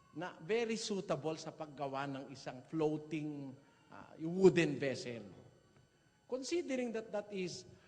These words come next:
so many thousands of years ago na nangyari na yon, it is possible na hin-, wala na tayong makita. Kasi nag-, nag-a-undergo ng process of oxidation eh, no?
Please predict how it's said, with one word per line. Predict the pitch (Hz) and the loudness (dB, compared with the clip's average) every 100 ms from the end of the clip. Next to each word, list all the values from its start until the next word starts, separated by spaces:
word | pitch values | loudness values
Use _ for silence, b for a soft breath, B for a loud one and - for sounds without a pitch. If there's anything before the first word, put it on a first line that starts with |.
| B - | B -10
so | 247 | -6
many | 262 262 233 - | 0 0 0 2
thousands | 220 247 240 214 | 2 4 2 2
of | 202 160 143 | 2 0 0
years | 185 170 | 0 0
ago | - 123 120 104 | -4 -6 -6 -4
na | 123 147 | 0 0
nangyari | 147 139 135 160 254 247 | 0 0 2 4 4 2
na | 185 135 | 0 -2
yon, | 107 92 107 - - - - - _ - _ - - | -4 -8 -12 -16 -20 -20 -20 -20 _ -20 _ -20 -10
it | 247 - | -10 -4
is | 262 - | -4 -4
possible | - 285 285 247 175 214 | -2 -2 0 0 2 2
na | 214 220 220 | 2 0 0
hin-, | 240 | 2
wala | 269 330 | 4 6
na | 330 | 6
tayong | 311 302 302 | 6 6 4
makita. | 254 226 285 220 147 - - - | 0 0 0 -2 -6 -14 -8 0
Kasi | - 226 202 - - | 4 6 4 2 -6
nag-, | 220 226 247 254 262 - | -4 -2 0 0 -2 -4
nag-a-undergo | 233 220 208 233 247 240 240 226 226 208 | -6 -6 -6 -2 0 2 4 4 4 2
ng | 233 226 | 0 -2
process | 226 202 208 214 220 | -2 0 0 -2 -2
of | 190 | -4
oxidation | - - 202 214 294 - 170 | -6 -4 0 0 0 -2 0
eh, | 135 | 0
no? | 120 | -2